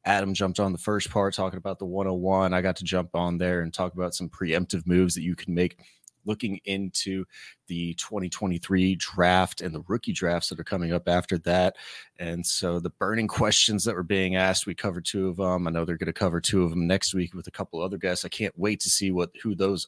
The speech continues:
are that he brings on and talk about or listen to that one there next week. But, uh, we're, we're here today on Wednesday as you all listening to this. And last week we covered one of my teams where we were t-,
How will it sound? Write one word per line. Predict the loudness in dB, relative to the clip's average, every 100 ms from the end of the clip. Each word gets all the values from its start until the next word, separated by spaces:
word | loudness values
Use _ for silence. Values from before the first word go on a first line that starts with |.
| 0
are | 2 2 0 -8 -18 -8
that | -6
he | -4
brings | -2 -2 -2 -2
on | 0 2 2 0
and | -2 -4 -6 -12 _ _ _ -2
talk | 0 2
about | 2 2
or | 2 0 2
listen | 0 2
to | 2
that | 6 4 4
one | 0 2
there | -2 -2 -8 -16 -2
next | 2 2 2 0
week. | 0 0 -2
But, | 2 4 4
uh, | 2 2 0 -2
we're, | -4 -4 -4
we're | -2 2
here | 2
today | 2 2 6 6 6 2
on | 0 0
Wednesday | 2 2 2 2
as | 2 0
you | -2
all | -2
listening | -2 -2 -2 -2
to | 0
this. | 2 2 0 -2
And | -2 -2 2
last | 2 2 0
week | 0 0
we | 0
covered | 0 2 2
one | 2
of | 6
my | 8 8
teams | 6 4 4 4 4
where | 4 4 -2 -16 -16 -2
we | 0
were | 0
t-, | -2